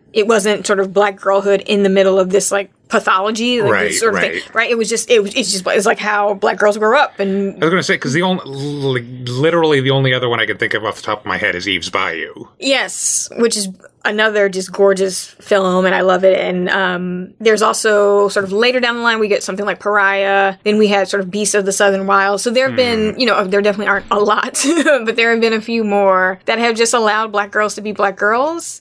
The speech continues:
Speaker 1: And that sort of representation, at least at the, at the time that Crooklyn came out for me, was really very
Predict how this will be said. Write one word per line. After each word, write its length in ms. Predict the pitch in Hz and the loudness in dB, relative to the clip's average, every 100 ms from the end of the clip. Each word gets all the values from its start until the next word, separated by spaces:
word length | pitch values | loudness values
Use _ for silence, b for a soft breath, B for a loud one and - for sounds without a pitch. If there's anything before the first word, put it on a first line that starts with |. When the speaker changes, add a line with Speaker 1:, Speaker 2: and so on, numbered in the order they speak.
| _ | _
Speaker 1:
And 720 | - 208 202 202 202 202 196 - - | -2 0 2 2 0 -2 -8 -12 -10
that 400 | 185 214 233 - | -2 -2 -2 0
sort 160 | 240 | 0
of 60 | 202 | 2
representation, 1080 | 208 214 196 196 196 196 208 202 202 196 196 - | 2 0 -2 0 0 0 -2 -2 -4 -6 -6 -4
at 100 | - | 0
least 200 | 202 190 | 0 0
at 120 | 190 | -2
the, 100 | 196 _ | -6 _
at 140 | - 196 | -6 -4
the 80 | 196 | -4
time 240 | 202 202 | -4 -4
that 100 | 190 | -6
Crooklyn 280 | - 208 196 | -6 -6 -6
came 140 | 196 | -6
out 160 | 196 - | -4 -6
for 100 | 208 | -6
me, 640 | 202 214 208 202 196 190 - | -4 -2 0 0 -2 -4 -2
was 200 | 196 190 | -2 0
really 300 | 185 208 202 | 2 4 4
very 480 | 190 202 190 190 | 4 2 2 0